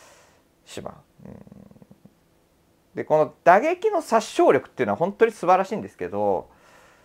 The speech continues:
意外とこの打撃の殺傷力って、グラッ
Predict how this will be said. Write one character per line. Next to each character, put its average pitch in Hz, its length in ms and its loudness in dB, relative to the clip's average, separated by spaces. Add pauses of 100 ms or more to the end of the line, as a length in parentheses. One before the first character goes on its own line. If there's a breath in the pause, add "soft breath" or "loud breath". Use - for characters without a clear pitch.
(1040 soft breath)
意 151 160 -8
外 392 240 2
と 392 200 2
こ 147 100 2
の 117 80 -4
打 139 160 4
撃 359 200 -4
の 381 120 -6
殺 277 240 -4
傷 381 240 0
力 104 220 -6
っ - 20 -10
て、 98 560 -2 (1080)
グ 123 280 0
ラ 403 60 4
ッ 427 40 0